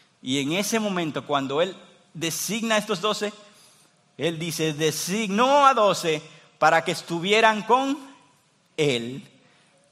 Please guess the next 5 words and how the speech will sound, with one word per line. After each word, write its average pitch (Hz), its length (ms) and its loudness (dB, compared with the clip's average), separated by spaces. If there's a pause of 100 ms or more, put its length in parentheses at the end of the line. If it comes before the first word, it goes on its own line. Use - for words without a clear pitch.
(240)
y 156 120 -2
para 147 280 4
enviarlos 143 680 0
a 113 120 -4
predicar". 110 640 -8